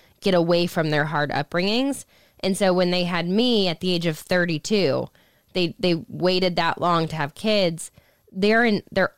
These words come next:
only goal for me was that I was a normal child, that, like, as balanced, as normal, as average as anybody could ever be, because that's not what they were and that's not what they came from.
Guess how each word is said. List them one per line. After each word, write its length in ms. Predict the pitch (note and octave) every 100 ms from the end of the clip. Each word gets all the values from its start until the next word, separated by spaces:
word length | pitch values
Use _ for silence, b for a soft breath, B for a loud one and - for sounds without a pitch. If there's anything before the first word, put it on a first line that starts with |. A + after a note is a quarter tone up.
| -
only 400 | A3 B3 B3 G#3
goal 360 | F3 F#3 F#3
for 220 | F#3 F#3 E3
me 320 | E3 D3 C#3+
was 220 | D3+ D#3+
that 160 | D#3+ -
I 120 | D#3+
was 140 | F3 E3+
a 40 |
normal 720 | E3 E3+ E3 D#3+ D#3+ D#3+ D3+ -
child, 640 | - C#3+ - - - - _ _ _
that, 260 | F#3 E3 - _ -
like, 300 | E3+ D3+ - _ _ _ _ _ _ -
as 180 | F3+ F3+
balanced, 800 | D#3 - G3+ G3+ G#3+ G#3+ G3+ -
as 240 | F3 F3+
normal, 500 | G3 F#3+ G3 G3 F#3+
as 200 | C#3+ D#3 - -
average 500 | F3+ G3+ G3+ G#3 F#3+
as 140 | F3
anybody 440 | F3+ F3+ F3 E3 D#3+
could 140 | E3+
ever 200 | D#3 D3
be, 320 | C#3+ C#3 - b b b b b
because 280 | G#3+ A3+ G#3
that's 160 | F3+ -
not 160 | F#3+
what 140 | D#3 F3
they 120 | F3
were 380 | D3+ D#3 A2+ F2
and 140 | C3+
that's 140 | D#3+ -
not 100 | C3+
what 120 | E3+
they 120 | D3
came 260 | - F3 E3+
from. 380 | D3+ - D#2